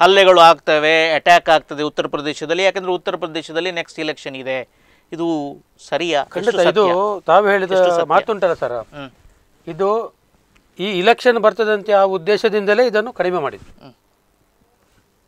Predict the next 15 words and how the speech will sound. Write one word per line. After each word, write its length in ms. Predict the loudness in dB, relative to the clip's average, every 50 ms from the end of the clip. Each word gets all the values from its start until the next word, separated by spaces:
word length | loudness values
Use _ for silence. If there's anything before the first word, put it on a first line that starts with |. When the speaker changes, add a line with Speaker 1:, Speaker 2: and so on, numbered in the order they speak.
| _ _ -2
Speaker 2:
ಯಾಕಂತ 300 | -2 0 0 0 0 0
ಹೇಳಿದ್ರೆ 560 | 0 0 -2 -4 -6 -6 -6 -8 -10 -12 -16 _ _ _ _ _ _ _ _ _ _ _ _ _ _ _
ಈ 100 | -8 -4
ಜಿಲ್ಲಾ 240 | -4 -2 2 2 4
ಪಂಚಾಯತ್, 560 | 4 4 0 0 0 0 0 0 0 -4 -2 0
ತಾಲೂಕ್ 240 | 0 0 0 0 -2
ಪಂಚಾಯತ್ 320 | -4 -4 -2 -4 -6 -4
ಬರ್ತದೆ, 480 | -2 -4 -4 -4 -10 -14 -12 -14 -14 -16 _ _ _ _ _ _ _ _
ಅದರ 280 | -2 2 4 6 6 6
ನಂತರ 460 | 6 4 4 4 2 2 4 4 4 4
ಪುನೊಂದು 380 | 4 2 0 -2 0 2 4
ಅಲೆ 160 | 4 4 2
ಮಾಡ್ತಾರೆ. 360 | 2 2 0 0 0 -2 -2 -2
ಯಾಕಂತ 260 | -2 -2 -4 -2 -2
ಹೇಳಿದ್ರೆ 640 | -2 0 0 -2 -2 -4 -4 -8 -12 _ _ _